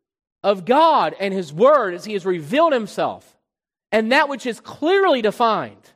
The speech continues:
clearly stated, without any misunderstanding, without any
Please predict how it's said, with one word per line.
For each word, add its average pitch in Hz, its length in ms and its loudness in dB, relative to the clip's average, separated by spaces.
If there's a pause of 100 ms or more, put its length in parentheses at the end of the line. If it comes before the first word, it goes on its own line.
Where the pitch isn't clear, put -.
(560)
clearly 339 520 0
stated, 170 500 -4 (340)
without 247 460 0 (160)
any 311 560 -4
misunderstanding, 226 880 -2
without 214 380 0 (120)
any 320 580 -6